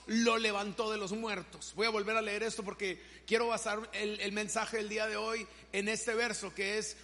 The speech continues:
"Ustedes mataron al autor de la vida, pero Dios lo levantó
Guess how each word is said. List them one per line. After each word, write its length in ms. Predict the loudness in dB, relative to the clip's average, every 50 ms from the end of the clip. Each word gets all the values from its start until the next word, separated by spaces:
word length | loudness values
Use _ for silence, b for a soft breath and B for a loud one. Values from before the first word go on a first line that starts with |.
| B B
"Ustedes 560 | -2 0 0 2 2 2 2 2 2 0 0
mataron 600 | 0 -2 0 2 2 2 2 2 2 0 0 2
al 140 | 2 2 2
autor 360 | 2 0 0 0 0 0 0
de 100 | 0 2
la 100 | 0 0
vida, 340 | 0 -2 -2 -2 -2 -4 -4 -8 -18 B B B B B -2 0
pero 180 | 0 2 2
Dios 380 | 2 4 4 4 4 4 2 0
lo 100 | 0 0
levantó 800 | 2 2 2 0 0 -2 -2 -2 -2 -2 -2 -4 -4 -8 -14